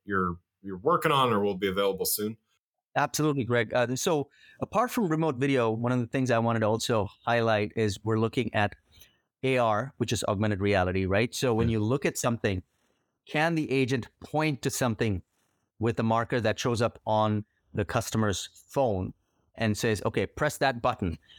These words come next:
Speaker 2: And can the customer point to something asking the agent, "Hey, what about this button?" Right? So that's a little bit of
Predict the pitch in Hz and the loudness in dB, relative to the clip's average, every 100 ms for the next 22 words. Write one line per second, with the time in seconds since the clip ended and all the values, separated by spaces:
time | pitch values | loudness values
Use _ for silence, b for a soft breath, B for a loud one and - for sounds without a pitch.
0 | B 127 123 165 175 160 - 214 - 220 | B -4 0 0 0 -2 -2 -4 -2 0
1 | 170 135 - 170 156 139 131 131 120 120 | 0 -2 -2 -2 0 0 -2 0 0 0
2 | 107 107 117 - 131 113 110 107 104 - | 0 0 -2 0 0 2 2 0 -2 -2
3 | 147 131 101 170 127 156 - 123 - 87 | -2 0 0 0 0 -4 0 -2 0 -4
4 | - B B B - 120 - 165 160 175 | -4 B B B -2 -2 0 0 0 2
5 | 160 175 170 147 | 0 0 2 0